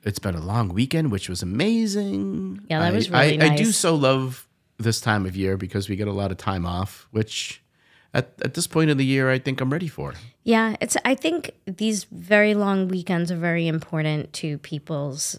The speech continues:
Speaker 2: like, just unplugging
Speaker 1: Mm-hmm.
Speaker 2: and
Speaker 1: Mm-hmm.
Speaker 2: just spending time with family, I think, is really important, unless you don't like your family. And then you can go spend with time with people that you actually like, whatever.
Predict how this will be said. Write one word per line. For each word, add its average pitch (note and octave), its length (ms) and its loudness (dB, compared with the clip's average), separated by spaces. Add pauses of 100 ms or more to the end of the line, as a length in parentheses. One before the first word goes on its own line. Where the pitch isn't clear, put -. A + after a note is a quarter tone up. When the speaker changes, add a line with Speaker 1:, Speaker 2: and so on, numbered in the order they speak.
Speaker 2:
like, C#3+ 360 -8 (400)
just - 460 0 (600)
unplugging F#3+ 800 0 (180)
Speaker 1:
Mm-hmm. A2+ 120 2
Speaker 2:
and E3 580 2
Speaker 1:
Mm-hmm. B2 220 -2
Speaker 2:
just - 680 -2 (960)
spending F#3+ 480 2
time F3+ 400 2
with E3 460 -2
family, F#3+ 600 2
I F3+ 40 2
think, F3+ 200 -4
is F3 140 -2
really F3+ 200 2
important, F3 460 0
unless E3 280 0
you D#3+ 60 -2
don't D3+ 160 -2
like E3+ 200 -2
your D#3+ 60 -4
family. E3 460 0 (400)
And E3+ 120 4
then D#3+ 120 4
you E3 140 0
can E3 200 -2
go D#3+ 120 0
spend E3 300 -2
with D#3 100 -2 (440)
time E3 200 -4
with D#3 100 -4
people D3+ 300 -6
that D#3 100 -2
you C#3+ 100 -4
actually C#3+ 420 -6
like, A#2+ 320 -8
whatever. F3 400 2